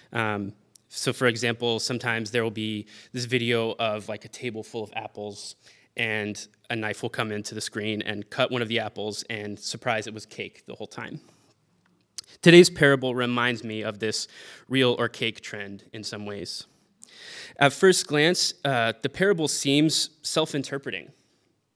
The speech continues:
The message of the parable is tied up with this neat little bow at the end in the statement, "All those who exalt themselves will be humbled, and all who humble themselves will be exalted."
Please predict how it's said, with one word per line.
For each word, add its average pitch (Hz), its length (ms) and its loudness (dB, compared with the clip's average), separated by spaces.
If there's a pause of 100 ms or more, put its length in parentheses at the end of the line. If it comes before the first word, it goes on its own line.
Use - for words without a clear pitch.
(1500)
The 139 80 0
message 147 400 6
of 139 120 0
the 127 80 -2
parable 135 480 0
is - 160 -4
tied 135 360 -2
up 127 220 -2
with 123 140 -8
this 127 180 -6
neat 165 260 -2
little 151 200 -2
bow 135 360 2
at 123 140 0
the 120 160 -8
end 113 360 0
in 120 140 -6
the 107 80 -4
statement, 113 560 -2 (720)
"All 160 260 4
those 147 480 0
who 135 140 -2
exalt 139 400 -2
themselves 135 640 0
will 123 60 -6
be 104 140 -4
humbled, 165 600 -2 (420)
and 127 200 -8
all 139 300 0
who 120 140 -6
humble 151 360 -2
themselves 135 580 2
will 127 80 -2
be 113 160 -2
exalted." 110 600 -2